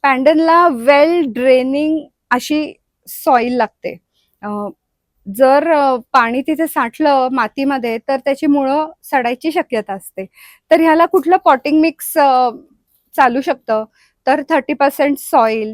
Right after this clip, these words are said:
ट्वेंटी फाय पर्सेंट वर्मी कंपोस्ट, ट्वेंटी फाय पर्सेंट कोकोपीट आणि, अ, ट्वेंटी पर्सेंट परलाइट असं किंवा वाळू असं जर तुम्ही मिक्स केलं आणि तसं पॉटिंग मिक्स घेतलं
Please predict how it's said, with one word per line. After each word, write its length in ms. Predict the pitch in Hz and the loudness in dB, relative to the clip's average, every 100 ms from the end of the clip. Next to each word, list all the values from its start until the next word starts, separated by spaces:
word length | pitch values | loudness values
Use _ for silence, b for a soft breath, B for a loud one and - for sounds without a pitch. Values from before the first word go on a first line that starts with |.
| - | -4
ट्वेंटी 240 | 262 233 | -4 -4
फाय 180 | 254 277 | -4 -4
पर्सेंट 360 | 269 262 269 254 | -4 -4 -2 -2
वर्मी 200 | 247 262 | -4 -6
कंपोस्ट, 720 | 240 214 - 202 202 - - | -8 -10 -8 -8 -8 -14 -10
ट्वेंटी 260 | 240 233 240 | -8 -6 -4
फाय 160 | 262 | -2
पर्सेंट 360 | 254 262 277 277 | -2 -4 -4 -2
कोकोपीट 540 | 339 311 269 226 214 - b b b | -2 -2 -4 -4 -10 -12 b b b
आणि, 540 | - 240 247 277 277 285 | -6 -4 -2 -2 0 0
अ, 200 | 262 247 - _ | 0 0 -4 _
ट्वेंटी 360 | 269 240 233 320 | -2 -2 -2 -4
पर्सेंट 680 | 311 277 - 311 427 - _ _ | -2 -2 -2 -4 -4 -8 _ _
परलाइट 580 | 277 269 247 185 - _ _ 220 | 2 2 0 -4 -8 _ _ -6
असं 260 | 226 247 | 0 -2
किंवा 400 | 247 285 294 339 | -2 -2 0 0
वाळू 380 | 294 254 214 202 - | 2 2 2 0 -4
असं 240 | 233 302 302 | -6 -2 2
जर 200 | 311 302 | 2 0
तुम्ही 260 | 320 294 | -2 0
मिक्स 300 | 285 285 - | 0 -2 -8
केलं 300 | 294 220 202 196 b b b | -2 0 -2 -8 b b b
आणि 460 | - 247 294 311 285 - _ _ 254 | -8 -2 0 -2 -6 -14 _ _ 0
तसं 500 | 233 - 294 311 311 | 2 0 2 2 2
पॉटिंग 480 | 302 254 - 277 | 0 -2 -2 0
मिक्स 200 | 294 285 240 | 0 -2 -2
घेतलं 340 | 302 220 202 | -2 0 -6